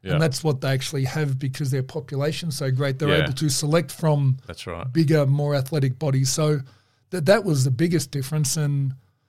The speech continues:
Speaker 2: you know, I was always quite quick for my size,
Speaker 1: Yep.
Speaker 2: um, which allowed me some advantages. Not, I mean, I wasn't there that long to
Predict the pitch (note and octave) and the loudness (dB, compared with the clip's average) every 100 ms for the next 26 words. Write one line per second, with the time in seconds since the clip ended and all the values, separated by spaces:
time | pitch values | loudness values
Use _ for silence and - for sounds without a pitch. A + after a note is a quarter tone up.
0 | _ _ _ _ _ D#3+ D3+ C#3+ D#3 D3 | _ _ _ _ _ -6 -2 2 2 2
1 | C3 D#3 D3+ C#3 C3 - C#3 C3+ - D#3+ | 2 2 2 0 -4 -4 -6 -6 -6 -6
2 | F#3+ - _ - D#3+ C#3 C#3+ C3 D3 D#3 | -6 -12 _ -10 -2 -2 -2 -4 -4 -4
3 | F#3 G3+ - F#3+ - _ C3 D3 C3+ C3+ | -8 -12 -10 -8 -8 _ -12 -8 -6 -4
4 | C3+ C3+ C3 - _ _ _ _ E3 D3+ | -4 -6 -8 -14 _ _ _ _ -4 -2
5 | E3 D3 D3+ D3 C3+ D3 - D#3+ D#3+ D#3 | 0 2 2 2 2 0 0 0 0 0
6 | D3 E3 - _ _ _ _ _ _ _ | -2 -6 -12 _ _ _ _ _ _ _
7 | E3 C3+ B2+ D3 D3+ E3 C#3 D#3+ C#3 C#3+ | 0 2 2 2 0 -2 -2 0 -2 -4
8 | C3+ D3+ D3 C#3 C3+ C3+ D#3 C#3+ D#3 D#3 | -8 -8 -4 -2 0 0 0 0 -2 -2
9 | E3 D#3 C3 D3+ C#3 | 0 0 -2 -2 -2